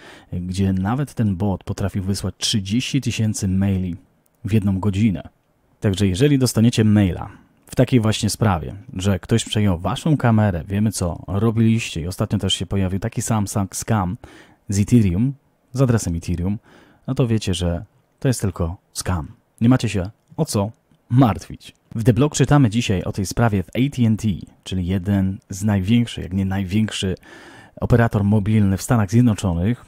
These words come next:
i sprawa rozgrywa się w Kalifornii, gdzie pracownicy wewnętrzni A T and T, e, brali udział w skamie albo, no, byli przepłaceni na to, żeby zamieniać karty sim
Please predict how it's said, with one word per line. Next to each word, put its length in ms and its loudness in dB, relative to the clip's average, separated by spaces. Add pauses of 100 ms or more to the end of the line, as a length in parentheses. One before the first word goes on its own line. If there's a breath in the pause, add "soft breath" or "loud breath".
(240)
i 380 0 (300)
sprawa 400 0 (120)
rozgrywa 480 -2
się 120 -8
w 80 -12
Kalifornii, 720 -2 (520 loud breath)
gdzie 200 -2
pracownicy 760 0
wewnętrzni 640 -2
A 80 -4
T 180 -2
and 160 0
T, 60 -4 (800 loud breath)
e, 220 -2
brali 400 0
udział 380 0 (180)
w 60 -12
skamie 400 -2
albo, 380 -2 (120)
no, 220 -4
byli 180 0
przepłaceni 720 0
na 140 0
to, 120 -2
żeby 300 -2 (140)
zamieniać 640 0
karty 360 -6
sim 420 -4